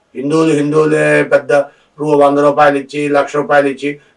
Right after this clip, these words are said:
ఆ, అన్నదానానికి నూట యాభై రూపాయలు ఇచ్చి చదివించుకుంటారు పేరు వంద సార్లు. ఆ, వెయ్యి రూపాయలు ఇచ్చి రాతి పలకల మీద రాయించుకుంటారు, లేదా పదివేలు ఇచ్చి, లక్ష ఇచ్చి రాతి పలక. మరి ఇన్ని కోట్లు రాయించాడు,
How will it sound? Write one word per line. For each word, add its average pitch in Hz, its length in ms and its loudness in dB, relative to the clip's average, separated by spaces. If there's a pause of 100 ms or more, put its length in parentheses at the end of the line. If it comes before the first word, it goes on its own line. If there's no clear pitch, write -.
(120)
ఆ, 139 180 0
అన్నదానానికి 143 600 0
నూట 139 160 -2
యాభై 135 180 2
రూపాయలు 135 320 0
ఇచ్చి 135 180 0
చదివించుకుంటారు 135 640 -4
పేరు 135 260 -2
వంద 127 220 -2
సార్లు. 123 480 -4 (880)
ఆ, 139 60 -2
వెయ్యి 143 240 2
రూపాయలు 143 380 2
ఇచ్చి 139 380 -4 (240)
రాతి 143 320 0
పలకల 143 320 0
మీద 135 160 -4
రాయించుకుంటారు, 127 800 -4
లేదా 113 160 0
పదివేలు 135 420 0
ఇచ్చి, 139 180 -10
లక్ష 139 320 -4
ఇచ్చి 139 240 -8
రాతి 135 260 0
పలక. 123 160 -6
మరి 110 380 -8
ఇన్ని 113 200 -10
కోట్లు 117 340 -8
రాయించాడు, 117 580 -6